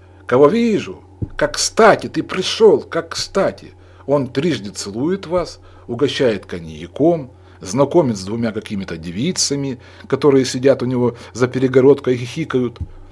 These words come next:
скачет, прыгает, потом, сделав серьёзное лицо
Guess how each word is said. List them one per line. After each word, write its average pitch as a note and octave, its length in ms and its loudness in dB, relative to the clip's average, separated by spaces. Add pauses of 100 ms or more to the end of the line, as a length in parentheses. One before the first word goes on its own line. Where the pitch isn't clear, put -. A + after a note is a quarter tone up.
скачет, - 720 4 (280)
прыгает, E3 680 4 (200)
потом, C#3 400 4
сделав A2+ 460 4
серьёзное G2 560 -2
лицо D3 540 2